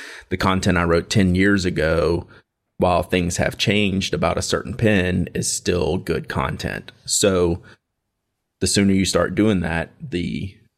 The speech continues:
bigger base you have. So you should not hesitate because you think there might be too many of these other things out there in the stationary world. I don't believe. Um, I had a friend, uh, last night on Twitter, Davey, who said, "I don't see,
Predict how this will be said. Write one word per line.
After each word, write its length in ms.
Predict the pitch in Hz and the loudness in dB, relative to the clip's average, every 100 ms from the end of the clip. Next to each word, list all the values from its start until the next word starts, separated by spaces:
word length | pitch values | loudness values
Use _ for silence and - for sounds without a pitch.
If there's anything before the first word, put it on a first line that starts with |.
| 98 | -8
bigger 240 | 92 90 78 | -2 0 0
base 300 | 85 85 - | -2 -4 -4
you 80 | 90 | -4
have. 380 | 101 101 85 | -2 -2 -4
So 120 | - 85 | -4 -4
you 140 | 90 | -4
should 200 | - 104 | -4 0
not 280 | 101 98 - | 0 0 -2
hesitate 680 | 104 90 90 95 80 - - | 0 0 0 -2 -2 -4 -10
because 680 | 90 85 85 85 82 120 95 | -4 -2 -2 -4 -6 -8 -6
you 100 | 92 | -6
think 320 | - 87 85 | -4 -6 -4
there 120 | 82 | -4
might 240 | 87 80 | -4 -4
be 120 | 80 78 | -6 -8
too 240 | - 95 | -6 -4
many 260 | 87 80 76 | -4 -4 -6
of 120 | - | -6
these 180 | 76 69 | -8 -6
other 200 | 64 - | -6 -8
things 420 | - 85 - - | -6 -6 -6 -8
out 160 | - | -10
there 120 | - 64 | -8 -10
in 80 | 65 | -10
the 40 | |
stationary 600 | - - - - 53 - _ _ _ _ - | -10 -10 -10 -10 -12 -12 _ _ _ _ -12
world. 380 | - 60 65 - - | -8 -6 -6 -8 -10
I 120 | - 90 | -6 -4
don't 180 | 78 | -6
believe. 360 | - 53 123 - _ - | -10 -10 -10 -14 _ -8
Um, 300 | 87 80 87 | -4 -4 -4
I 80 | 95 | -4
had 100 | 73 | -4
a 40 | |
friend, 500 | - 82 82 90 - - | -4 -6 -6 -8 -10 -10
uh, 240 | 85 80 | -8 -6
last 260 | 82 90 - | -4 -4 -4
night 140 | 101 | -4
on 100 | 101 | -2
Twitter, 280 | 101 117 104 | 0 0 0
Davey, 460 | 92 107 107 87 - - _ _ _ _ | 0 -2 0 -4 -8 -20 _ _ _ _
who 340 | 110 92 87 85 | -2 0 0 -2
said, 360 | - 85 85 - _ _ _ _ - _ _ 98 | -2 -2 -2 -8 _ _ _ _ -20 _ _ -2
"I 40 | |
don't 220 | 98 95 | 0 -2
see, 600 | - - 90 87 90 - | -6 -4 -2 -2 -6 -12